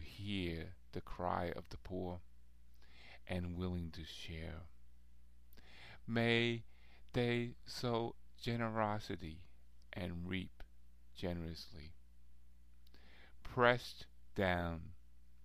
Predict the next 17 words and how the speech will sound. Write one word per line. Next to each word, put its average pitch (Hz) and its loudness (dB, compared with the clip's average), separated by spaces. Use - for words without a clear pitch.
shaken 135 10
together, 90 4
running 90 4
over. 82 0
Help 107 4
them 85 4
to 95 -2
be 87 0
cheerful 82 0
givers 80 -4
to 90 0
those 87 4
in 73 -4
Christian - -4
service. 80 -6
And 98 2
then 107 6